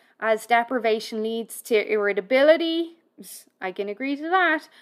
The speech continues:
Fatigue, memory loss, and reduced capacity for concentration. And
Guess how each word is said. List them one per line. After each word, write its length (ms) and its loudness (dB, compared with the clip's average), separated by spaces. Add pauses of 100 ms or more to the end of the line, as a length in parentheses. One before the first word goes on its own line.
(200)
Fatigue, 540 0
memory 420 0
loss, 360 0
and 180 -6
reduced 460 -6
capacity 580 -4
for 140 -10
concentration. 1160 -6 (440)
And 600 4